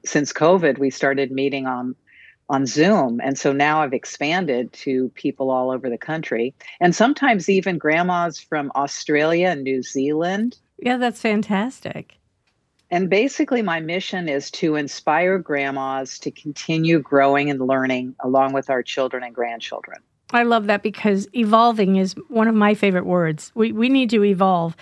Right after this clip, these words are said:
Speaker 2: And, um, I, I'm learning and growing just like my grandchildren are. And today we wanted to talk about the topic of games and whether we should let our grandchildren win and I, or help them if they lose.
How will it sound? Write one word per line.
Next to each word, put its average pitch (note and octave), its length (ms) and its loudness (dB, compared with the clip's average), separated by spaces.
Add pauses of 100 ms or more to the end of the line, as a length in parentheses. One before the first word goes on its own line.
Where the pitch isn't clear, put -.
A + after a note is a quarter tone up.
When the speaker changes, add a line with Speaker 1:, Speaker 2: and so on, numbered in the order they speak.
(340)
Speaker 2:
And, G#3+ 240 0
um, F#3+ 520 2
I, A#3+ 380 0
I'm B3 280 2
learning A3 340 4
and F#3 140 4
growing F#3+ 420 2
just G#3 260 0
like G3+ 200 2
my E3+ 120 2
grandchildren G#3 560 2
are. A3 160 2
And A3+ 220 2
today G#3 600 0 (400)
we A#3+ 100 6
wanted B3+ 240 4
to A3+ 80 2
talk A3+ 240 2
about G#3 180 0
the G3 80 -2
topic G3 500 -2
of F#3+ 300 0 (200)
games A3 680 2
and G#3 180 2
whether A3+ 280 2
we A3 180 -2
should G#3 240 -4
let G#3 300 0
our G3+ 200 -2
grandchildren F#3+ 800 0
win G#3 480 0 (440)
and G#3 220 0
I, G3+ 180 0 (120)
or A3 120 2
help A3+ 360 4
them G#3+ 420 2
if A#3+ 240 0
they G3+ 160 4
lose. G3+ 540 2